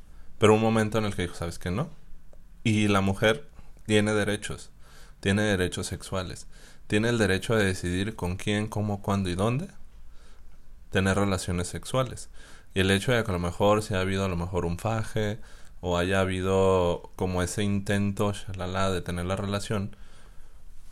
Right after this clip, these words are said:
y a final de cuentas ella decidió no, el hombre tendría que respetar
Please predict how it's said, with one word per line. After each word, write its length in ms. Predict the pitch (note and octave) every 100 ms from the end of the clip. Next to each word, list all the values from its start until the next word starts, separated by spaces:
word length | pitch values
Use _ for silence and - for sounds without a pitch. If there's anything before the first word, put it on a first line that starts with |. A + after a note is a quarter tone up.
| - - - - - -
y 80 |
a 60 | G#2+
final 220 | A2 G#2
de 80 | A2+
cuentas 300 | A2+ A2 G#2+
ella 120 | G#2+
decidió 420 | G#2 G2+ G2 F#2+ G2
no, 240 | A#2+ D3 - - - - - - - - - - - - -
el 100 | A2
hombre 200 | G2+ G2+
tendría 440 | - F2+ F#2 C#3+ C#3+
que 100 | G#2
respetar 640 | G2 - F2 D#2+ F2